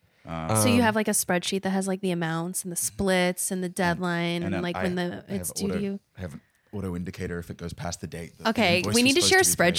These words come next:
Speaker 2: spreadsheets after this because
Speaker 3: Oh,
Speaker 2: I also
Speaker 3: yeah.
Speaker 2: have one, but it doesn't sound as cool as yours.
Speaker 3: I do.
Speaker 1: <laughs> Uh, it, mine is pointless. The amount of <laughs> detail in there was only for my own
Speaker 2: You guys
Speaker 1: benefit.
Speaker 2: are literally, like, tech
Speaker 3: Yeah,
Speaker 2: people.
Speaker 3: I
Speaker 2: Like,
Speaker 3: know a lot
Speaker 2: stop
Speaker 3: about
Speaker 2: acting like,
Speaker 3: functions.
Speaker 2: okay,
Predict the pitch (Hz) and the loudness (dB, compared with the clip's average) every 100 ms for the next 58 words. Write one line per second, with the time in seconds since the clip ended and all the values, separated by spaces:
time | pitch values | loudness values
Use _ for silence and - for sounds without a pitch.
0 | 254 262 262 294 320 - 247 208 175 175 | 2 4 4 4 4 4 6 8 8 6
1 | 208 202 277 285 320 302 214 196 214 220 | 6 6 6 6 6 6 4 4 4 4
2 | 226 214 214 196 196 - 196 175 165 151 | 4 4 4 4 2 2 4 4 2 2
3 | 156 214 240 277 370 - 330 - 285 - | 4 4 6 8 8 10 6 6 4 4
4 | 262 214 196 131 98 _ _ _ - 143 | 2 2 2 0 -4 _ _ _ -6 -2
5 | 123 - 60 - 117 120 135 135 110 101 | -2 -2 -10 -8 -2 0 2 4 4 4
6 | 196 139 185 131 123 123 131 131 127 120 | 4 2 2 2 2 2 0 0 -4 -4
7 | 107 98 104 403 587 622 605 440 - - | -2 0 4 8 8 10 10 10 4 -2
8 | 226 254 269 285 349 415 381 330 254 _ | -2 2 4 6 6 6 4 2 0 _
9 | - 247 240 - - - _ 143 139 143 | 2 4 0 -2 -12 -18 _ 2 6 8
10 | 139 139 131 127 - 143 185 208 240 220 | 8 8 8 6 4 4 6 8 10 10
11 | 208 202 294 453 494 311 - - 170 92 | 10 10 10 10 10 8 4 4 4 2